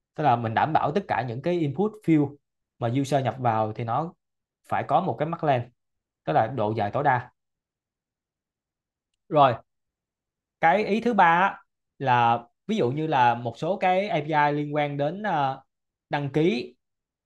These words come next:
đó, hoặc là reset password, những cái gì mà có nhập cái mật khẩu á, đó thì mình sẽ kiểm tra cái độ mạnh của cái mật khẩu. Đó, ví dụ như là trong trường hợp này là fail nè,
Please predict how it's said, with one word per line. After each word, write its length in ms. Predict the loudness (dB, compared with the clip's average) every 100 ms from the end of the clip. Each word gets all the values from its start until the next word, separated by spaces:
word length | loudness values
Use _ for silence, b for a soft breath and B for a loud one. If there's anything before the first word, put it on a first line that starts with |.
| _
đó, 180 | 0 0
hoặc 220 | 0 0
là 160 | 0 0
reset 360 | 0 0 0 0
password, 440 | 0 2 0 -2 _ _
những 180 | -10 -2
cái 100 | 0
gì 100 | 0
mà 180 | 0 2
có 280 | 2 4 0
nhập 300 | -2 -4 -2
cái 240 | -2 0 0
mật 120 | -4
khẩu 300 | -4 -4 0
á, 100 | 0 -2 _ _ _ _
đó 120 | 2 2
thì 60 |
mình 180 | -2 -4
sẽ 100 | -6
kiểm 220 | -6 -6
tra 200 | 2 2
cái 100 | 4
độ 160 | -2 -2
mạnh 260 | -4 -8 -8
của 140 | -6
cái 80 | -4
mật 120 | -6
khẩu. 300 | -6 -8 -10 _ _ _ _ _ _ _ _
Đó, 80 | 0
ví 120 | 2
dụ 100 | 2
như 160 | 0 0
là 100 | 0
trong 200 | 0 -2
trường 120 | -4
hợp 180 | -4 -4
này 120 | -4
là 140 | -4 -8
fail 340 | -4 -2 -2
nè, 100 | -4